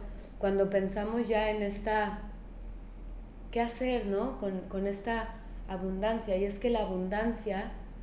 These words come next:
No, no, no es algo que creamos, es algo que está ahí,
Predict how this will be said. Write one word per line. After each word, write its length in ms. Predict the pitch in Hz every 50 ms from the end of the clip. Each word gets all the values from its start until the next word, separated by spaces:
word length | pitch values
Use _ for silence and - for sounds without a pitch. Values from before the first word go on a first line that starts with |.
| - - - - - - - - - - - - - - - - - - 202
No, 220 | 208 226 240 220
no, 280 | 214 226 226 240 254 247 240 -
no 140 | - 233 247
es 140 | 269 269 -
algo 260 | 277 269 277 277 269
que 140 | - 233 220
creamos, 680 | - 208 196 196 202 208 208 196 170 160 170 - - - - - - - - - - - - - -
es 200 | - 196 196 240
algo 260 | 233 240 247 262 254
que 100 | - 226
está 260 | 202 - - - 214
ahí, 420 | 214 214 220 233 262 330 403 -